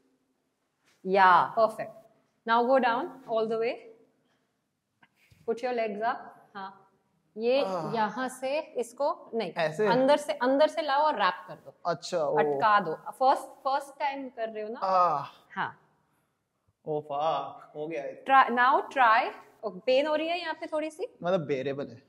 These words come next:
Speaker 1: बेरेबल है ना? थोड़ा सा बस बैठे रहो, बैठे रहो, उठना नहीं। ओके। इसमें पेन होती है, so the cloth, अब वही पाँव की पोजीशन, नहीं, अंदर से बाहर, हाँ, परफेक्ट, ठीक है,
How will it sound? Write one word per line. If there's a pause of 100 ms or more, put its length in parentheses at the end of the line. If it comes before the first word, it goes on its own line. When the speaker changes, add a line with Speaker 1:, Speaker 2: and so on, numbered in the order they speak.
(120)
Speaker 1:
बेरेबल
है
ना? (680)
थोड़ा
सा
बस
बैठे
रहो,
बैठे
रहो,
उठना
नहीं। (1040)
ओके। (1200)
इसमें
पेन
होती
है,
so
the (160)
cloth, (680)
अब
वही
पाँव
की
पोजीशन,
नहीं, (280)
अंदर
से
बाहर, (180)
हाँ,
परफेक्ट, (580)
ठीक
है,